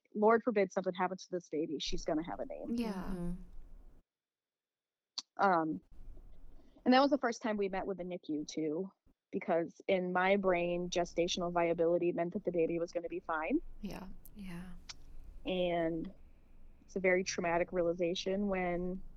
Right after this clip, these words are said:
Speaker 1: you realize that that's not the case.
Speaker 2: Yeah.
Speaker 1: And that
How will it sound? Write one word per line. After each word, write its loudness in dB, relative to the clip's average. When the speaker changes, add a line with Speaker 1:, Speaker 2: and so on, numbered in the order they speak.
Speaker 1:
you 4
realize 6
that 0
that's -2
not -4
the -6
case. -4
Speaker 2:
Yeah. -10
Speaker 1:
And -4
that -2